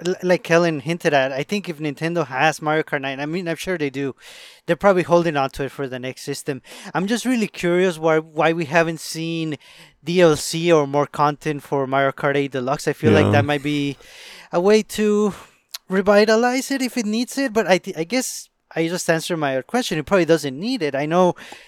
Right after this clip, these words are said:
Speaker 1: I believe it's still the best-selling Switch game, even more so than Animal Crossing New Horizons, which did amazingly well. And Mario Kart eight Deluxe is still doing even better than that. So, yeah, I think it's gonna be for the next system.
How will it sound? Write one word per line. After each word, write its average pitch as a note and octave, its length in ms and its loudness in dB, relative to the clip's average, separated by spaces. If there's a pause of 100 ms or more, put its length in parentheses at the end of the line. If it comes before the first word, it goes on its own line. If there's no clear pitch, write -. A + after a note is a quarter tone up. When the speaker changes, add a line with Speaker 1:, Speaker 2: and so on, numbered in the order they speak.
(340)
Speaker 1:
I F3 100 4
believe F3 240 2
it's C4+ 120 -2
still G3+ 220 2
the D3+ 120 0
best-selling D#3 580 0
Switch - 300 -4
game, C#3+ 240 -4
even D3 600 -2 (380)
more D#3+ 240 4
so D#3+ 300 2
than C#3 560 -2
Animal D#3+ 220 0
Crossing D#3+ 300 -2
New D3+ 140 -2
Horizons, D3 580 -2
which C3+ 160 -12
did D3 160 -2
amazingly C#3 540 -4
well. F3 280 4
And C#3+ 200 -4 (500)
Mario B2 280 0
Kart D#3 180 0
eight D#3+ 100 2
Deluxe D#3+ 380 4
is E3 60 -14
still E3+ 200 2
doing E3+ 160 0
even E3+ 240 0
better E3+ 320 4
than B2+ 220 -10
that. A2 240 -14
So, D#3 460 2 (500)
yeah, A3 260 6 (140)
I F#3+ 80 -2
think G#3+ 200 -8
it's A3+ 120 -8
gonna G#3 140 -4
be G3+ 120 -8
for G3+ 180 -6
the F3 100 -2
next D#3+ 180 -6
system. C#3 540 -8